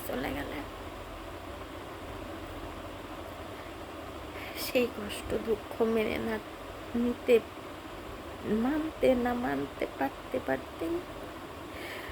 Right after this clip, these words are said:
আমার আর একটা বোন, ওই আপারই বড় বোন, যে আপার কথা বলতেছি বগুড়ার, এই আপা ছিল ছোট, আর এই আপার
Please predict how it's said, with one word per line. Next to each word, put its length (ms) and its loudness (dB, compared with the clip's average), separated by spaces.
আমার 180 4
আর 140 2
একটা 380 -4
বোন, 440 -2
ওই 140 12
আপারই 560 2
বড় 240 6
বোন, 220 2
যে 120 8
আপার 300 2
কথা 240 2
বলতেছি 580 2
বগুড়ার, 380 2
এই 100 0
আপা 220 0
ছিল 220 0
ছোট, 240 0
আর 80 0
এই 120 2
আপার 300 -2